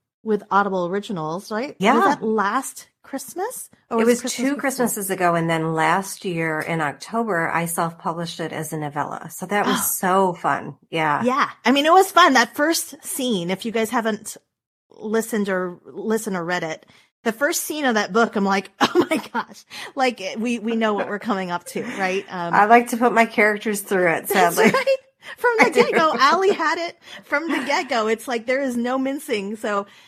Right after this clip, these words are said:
Speaker 2: No,
Speaker 1: um,
Speaker 2: but I have never, ever been told by an editor, "Oh, you wrote, you know, the first thirty pages as backstory."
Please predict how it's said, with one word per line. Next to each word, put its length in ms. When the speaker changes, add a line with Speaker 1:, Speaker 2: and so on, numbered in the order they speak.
Speaker 2:
No, 480
Speaker 1:
um, 60
Speaker 2:
but 140
I 200
have 160
never, 500
ever 320
been 220
told 320
by 100
an 160
editor, 540
"Oh, 80
you 220
wrote, 320
you 140
know, 140
the 100
first 300
thirty 220
pages 420
as 140
backstory." 840